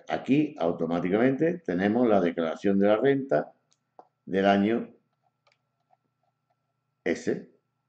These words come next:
¿vale? Ya tendríamos ahí nuestra declaración de la renta, ¿de acuerdo? Es así de fácil, no tiene más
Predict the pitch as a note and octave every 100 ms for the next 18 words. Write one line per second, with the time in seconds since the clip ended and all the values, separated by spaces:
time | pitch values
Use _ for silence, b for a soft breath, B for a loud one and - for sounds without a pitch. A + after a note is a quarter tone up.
0 | _ A#2+ F3+ - - _ _ E2+ E2+ G2
1 | G2 G#2 G#2 A#2 C#3 E3+ G3 - _ _
2 | _ _ _ _ _ _ _ _ _ F2+
3 | F#2 F#2+ F2 E2 E2+ D#2+ G2 E2 C2+ A#1+
4 | C2 C2 B2+ - _ _ _ _ _ _
5 | D#2+ E2+ D3+ D3+ E3 D#3+ - - _ _
6 | _ _ _ _ _ _ - G2 - -
7 | - E2 - D#3 D3+ - _ _ F#2+ G#2+
8 | - C2+ - - _ _ - F#2 F#2 G#2+
9 | A#2+ B2+ - - _ - F#2 A2+ B2+ -